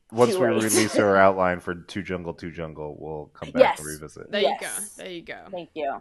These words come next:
Speaker 2: Thank you. I keep forgetting we're doing Two Jungle, Two Jungle, but
Speaker 1: Y-,
Speaker 2: yeah.
Speaker 1: yeah.
Speaker 2: I'm glad
Speaker 1: Add
Speaker 2: we
Speaker 1: it to
Speaker 2: are.
Speaker 1: your slate.
Speaker 2: <laughs> Yeah, my,
Speaker 3: Yeah.
Speaker 2: my busy schedule. <laughs>
Speaker 3: All
Speaker 2: Well,
Speaker 3: right.
Speaker 2: we did it.
Speaker 3: We did it.
Speaker 1: Well, thanks again, guys. I appreciate you guys having me back.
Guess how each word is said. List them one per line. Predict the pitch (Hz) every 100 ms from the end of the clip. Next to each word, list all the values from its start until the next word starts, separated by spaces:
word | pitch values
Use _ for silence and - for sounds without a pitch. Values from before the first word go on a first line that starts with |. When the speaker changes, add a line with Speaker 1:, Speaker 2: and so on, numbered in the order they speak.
| -
Speaker 2:
Thank | 190 175 170
you. |
I | 180
keep | 196
forgetting | 196 165 170 156
we're | 156
doing | 151 147 147 -
Two | 135
Jungle, | 139 -
Two | - - 113
Jungle, | - - 104
but | 87 -
Speaker 1:
Y-, | 101
Speaker 2:
yeah. | - 92
Speaker 1:
yeah. | 80 82 _ _ _ -
Speaker 2:
I'm | -
glad | 147 107
Speaker 1:
Add | 98
Speaker 2:
we |
Speaker 1:
it | 85
to | 110
Speaker 2:
are. |
Speaker 1:
your | 92
slate. | - 90 85 80 _ _ _ _ _ _ -
Speaker 2:
<laughs> |
Yeah, | - - 381 302 - 277 294
my, | 294 285
Speaker 3:
Yeah. | 185
Speaker 2:
my | 214 208
busy | 185 202 185 180 - _ -
schedule. | 202 - 214
<laughs> | - 392 554 605 440 - 277 254 269 226 _ - 330 349 330 - - - - - _ _ _ _
Speaker 3:
All | 294
Speaker 2:
Well, | 339 320
Speaker 3:
right. | 349 427 254 - - - - _ _ _ _ _ _ -
Speaker 2:
we | 247
did | 262 247
it. | 247 - _ _ _
Speaker 3:
We | 214
did | 214 214
it. | 277 208 -
Speaker 1:
Well, | - 127
thanks | 147 151 147
again, | 165 147 139 131
guys. | 131 123 131 -
I | 101 101
appreciate | 101 104 95 - 110 110 101
you | 98
guys | 98
having | 107 98
me | 95
back. | 92 92 90